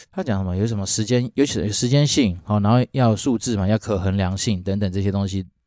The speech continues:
好，所以对我们来讲，我们就相对的比较容易嘛，因为我们今天讲是二零二一年，所以就是说在二零二一的十二月三十一号以前，那我们刚刚讲的是说，好，比如说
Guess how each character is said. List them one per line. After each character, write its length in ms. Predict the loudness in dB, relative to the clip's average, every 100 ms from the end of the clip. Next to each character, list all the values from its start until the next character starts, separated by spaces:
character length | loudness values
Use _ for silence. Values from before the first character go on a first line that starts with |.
| _
好， 160 | 4 8
所 100 | 10
以 20 |
对 120 | 10
我 40 |
们 80 | 8
来 120 | 6
讲， 160 | 4 2
我 20 |
们 100 | 2
就 80 | 2
相 160 | 2 6
对 140 | 6
的 80 | 6
比 60 |
较 120 | 4 4
容 220 | 4 2
易 80 | 0
嘛， 180 | -2
因 100 | 0
为 60 | 2
我 60 | 2
们 100 | 0
今 120 | -2
天 120 | 0
讲 140 | -2
是 100 | -4 2
二 180 | 4 4
零 140 | 2
二 200 | 4 4
一 200 | 4 0
年， 280 | 0 -2 -2
所 160 | 0
以 60 | 0
就 140 | 2
是 120 | 0 2
说 220 | 2 0
在 260 | 0 -4 -4 _ _ _
二 160 | 4 6
零 120 | 4
二 200 | 4 4
一 140 | 4 2
的 140 | -2
十 160 | -2 2
二 100 | 4
月 100 | 4
三 200 | 0 -2
十 160 | -2
一 60 | -2
号 200 | -2 -4
以 180 | -6 -10
前， 480 | -8 -6 -4 -4 -6 -10
那 100 | -6
我 20 | -4
们 80 |
刚 120 | -2 -2
刚 80 |
讲 120 | -2 -2
的 80 |
是 120 | -4 -2
说， 120 | -2
好， 140 | -2
比 200 | -6 -4
如 100 | -2
说 200 | 0 -2